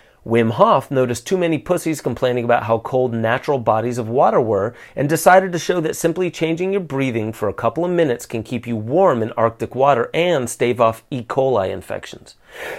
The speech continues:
Ellen Boudreau not only can tell exactly what hour, minute, and second of the day it is at any time without technology, she also has incredible musical abilities and can also echolocate while chirping, "Suck it, Daniel Kish."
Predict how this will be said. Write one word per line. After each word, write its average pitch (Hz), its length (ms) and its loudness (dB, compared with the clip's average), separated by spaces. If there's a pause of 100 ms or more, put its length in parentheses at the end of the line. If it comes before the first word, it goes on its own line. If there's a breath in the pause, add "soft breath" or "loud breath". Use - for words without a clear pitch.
(380 loud breath)
Ellen 180 280 6
Boudreau 139 460 4
not 131 200 4
only 170 220 2
can 147 160 0
tell 139 180 2
exactly 131 480 0
what 156 300 2
hour, 147 340 4
minute, 135 380 2
and 120 120 -4
second 160 400 2
of 123 120 0
the 120 80 2
day 139 340 4
it 104 80 2
is 104 160 0
at 107 180 2
any 175 240 0
time 156 300 -2
without 127 320 -2
technology, 120 680 -2 (180 soft breath)
she - 140 0
also 147 220 4
has 139 180 4
incredible 147 520 2
musical 165 500 0
abilities 104 560 -2
and 139 220 -2
can 180 160 0 (100)
also 196 460 4
echolocate 113 760 0
while 123 200 2
chirping, 139 460 -2
"Suck 349 380 -4
it, 311 140 -6
Daniel 247 320 -4
Kish." 285 340 -2